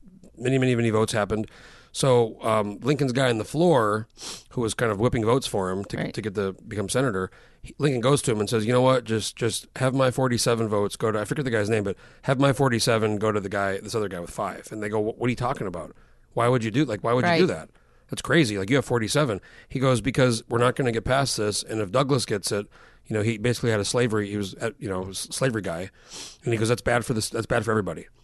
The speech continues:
Speaker 2: Wow.
Speaker 1: So he instructed his guy to switch the votes, which they did, and the other guy got the
Speaker 2: The dark horse dude.
Speaker 1: Yes, the guy with five ended up, I forget, I forget his name, he became the senator.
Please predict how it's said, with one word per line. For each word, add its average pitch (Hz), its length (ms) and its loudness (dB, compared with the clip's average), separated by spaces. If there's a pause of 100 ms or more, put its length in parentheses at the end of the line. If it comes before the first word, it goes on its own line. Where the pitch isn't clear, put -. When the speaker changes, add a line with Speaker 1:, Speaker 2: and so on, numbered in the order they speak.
(220)
Speaker 2:
Wow. 139 200 -4
Speaker 1:
So 147 240 4
he 131 80 4
instructed 160 400 2
his 139 100 4
guy 110 540 2
to 110 420 -2
switch - 240 -4
the 131 100 -4
votes, 107 240 0
which 113 140 -4
they 113 100 2
did, 110 360 4
and 107 100 -2
the 110 60 4
other 117 140 2
guy 104 360 2 (160)
got 107 220 -4
the 104 120 -2
Speaker 2:
The 175 120 2
dark 165 260 4
horse 160 300 2
dude. 165 160 2
Speaker 1:
Yes, 147 180 6
the 117 180 2
guy 123 140 4
with 127 140 4
five 156 380 4
ended 123 140 2
up, 123 120 -2
I 123 80 -4
forget, 131 260 -6
I - 60 -10
forget - 180 -6
his 110 140 0
name, 113 180 4
he 107 140 0
became 110 240 0
the 107 80 2
senator. 110 420 0